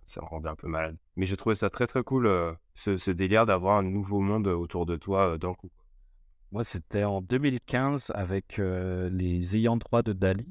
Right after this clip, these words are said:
Speaker 2: et notamment sa fille qui avait fait une expérience du coup en V R. Qui, ça s'appelait Dali's World, où, euh, c'était une vidéo YouTube en fait avec un Google Cardboard. J'avais mis mon téléphone et du coup on pouvait, ben, tourner la tête dans ce monde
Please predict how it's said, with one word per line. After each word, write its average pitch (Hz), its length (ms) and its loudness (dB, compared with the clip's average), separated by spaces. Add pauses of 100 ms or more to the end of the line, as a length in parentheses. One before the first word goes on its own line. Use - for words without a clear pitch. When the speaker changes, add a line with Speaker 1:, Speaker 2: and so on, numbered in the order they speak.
(120)
Speaker 2:
et 98 100 0
notamment 101 420 0
sa 92 200 -2
fille 147 340 -8 (140)
qui 110 100 2
avait 95 260 2
fait 120 220 0
une 107 80 0
expérience 98 600 0
du 98 100 -4
coup - 160 -6
en 95 120 0
V 95 340 2
R. 127 60 -8 (580)
Qui, 92 100 -10
ça - 140 -6
s'appelait 95 420 2
Dali's 95 460 2
World, 113 360 0
où, 107 160 0
euh, 95 120 2
c'était - 180 -2
une 98 100 -2
vidéo 123 360 2
YouTube 113 340 -2
en 131 80 2
fait 135 260 -2
avec 98 200 0
un 104 100 0
Google 107 340 2
Cardboard. 101 520 2 (180)
J'avais 90 220 0
mis 98 100 0
mon 101 140 2
téléphone 107 500 0 (220)
et 95 60 -2
du 87 140 -4
coup 123 200 -6
on 107 80 -2
pouvait, 98 400 2
ben, 87 380 -2 (100)
tourner 107 280 -2
la 101 140 2
tête 120 300 0
dans 98 140 2
ce - 180 0
monde 101 320 -2